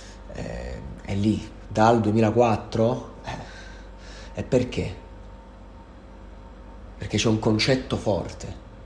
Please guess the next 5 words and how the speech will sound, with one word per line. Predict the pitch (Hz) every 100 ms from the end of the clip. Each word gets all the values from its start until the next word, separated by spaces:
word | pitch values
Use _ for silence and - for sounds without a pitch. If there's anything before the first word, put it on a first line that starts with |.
| - -
raccontato | 110 107 - 123 113 131 123
con | 107 107
una | 110 107
musicalità | 110 107 101 98 107 107 113 104 - - - - - - -
veramente. | 101 110 113 107 87 95 90 85